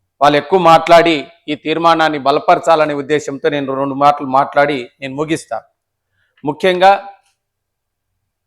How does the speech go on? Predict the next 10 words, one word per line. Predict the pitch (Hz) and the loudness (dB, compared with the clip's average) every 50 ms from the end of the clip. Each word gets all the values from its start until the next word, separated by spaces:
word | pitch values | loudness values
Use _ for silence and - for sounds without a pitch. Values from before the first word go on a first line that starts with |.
| _ _ _ _ _ _ 151 | _ _ _ _ _ _ 2
మహాత్మా | 156 160 180 208 208 214 220 196 190 | 4 6 6 6 4 4 4 4 4
గాంధీ | 180 180 180 175 175 170 180 170 | 6 4 4 2 4 2 0 0
జాతీయ | 135 170 170 - - 196 190 180 175 175 180 - - - - _ _ _ 135 | 4 4 4 4 4 2 0 2 2 2 2 0 -2 -10 -20 _ _ _ -12
గ్రామీణ | 123 147 151 160 170 175 190 196 190 190 | -4 0 2 4 4 2 2 0 0 2
ఉపాధి | 170 160 151 - 180 185 180 175 180 165 | 0 0 2 4 6 6 6 6 4 0
హామీ | 139 143 147 156 165 175 175 175 175 - | 2 2 2 2 2 0 -6 -6 -10 -18
చట్టం, | _ _ - 151 143 - - 165 151 123 110 - _ _ _ _ _ _ _ _ _ _ _ _ _ _ _ _ _ _ _ _ _ _ _ _ - 156 | _ _ -2 -2 -2 0 0 0 0 0 -2 -12 _ _ _ _ _ _ _ _ _ _ _ _ _ _ _ _ _ _ _ _ _ _ _ _ -8 -2
ఇది | 165 185 190 180 165 147 - - - _ _ _ - | 2 4 4 4 2 0 -4 -10 -20 _ _ _ -6
రెండు | 143 156 170 185 | -4 -2 0 2
వేల | 190 196 196 190 185 175 | 2 4 6 6 8 8